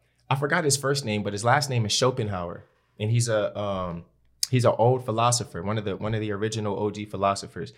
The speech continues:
And his philosophy was heavily based around pessimism. I ju-, actually just bought one of his novels.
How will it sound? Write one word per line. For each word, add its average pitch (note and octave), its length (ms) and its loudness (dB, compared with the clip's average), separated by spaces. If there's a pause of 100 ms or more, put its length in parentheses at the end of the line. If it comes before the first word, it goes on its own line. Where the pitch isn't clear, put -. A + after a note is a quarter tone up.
(260)
And G2+ 240 0 (520)
his C3+ 260 4
philosophy B2 520 2
was G2 140 -4
heavily A#2+ 320 0
based A#2 320 -2
around F#2+ 200 -2
pessimism. F#2+ 540 -2
I G2 60 -2
ju-, G2+ 100 -6
actually A#2 280 0
just G2 160 -8
bought G2+ 160 0
one G2+ 120 -8
of G2 60 -8
his F#2 140 -10
novels. G2 500 -2